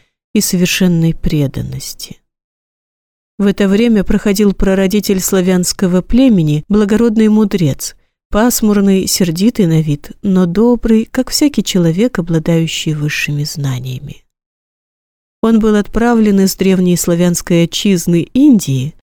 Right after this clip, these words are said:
к Северному полюсу по весьма важному делу. Ему надлежало вымерить и математически определить, много ли в продолжении последнего тысячелетия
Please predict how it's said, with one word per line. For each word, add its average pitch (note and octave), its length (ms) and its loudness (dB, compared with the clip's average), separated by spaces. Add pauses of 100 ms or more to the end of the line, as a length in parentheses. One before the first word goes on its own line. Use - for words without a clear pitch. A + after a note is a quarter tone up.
(200)
к - 60 -8
Северному A#3 600 4
полюсу B3+ 600 2
по - 140 -4
весьма F#3 440 0
важному F3 440 0
делу. - 500 -6 (880)
Ему G3 220 4
надлежало F3+ 640 2
вымерить F#3 640 0
и F#3+ 120 0
математически F3 840 -2
определить, F3+ 720 0 (180)
много G3 380 2
ли F#3 120 2
в - 100 2
продолжении F3 640 0
последнего E3+ 720 -2
тысячелетия E3+ 1040 -2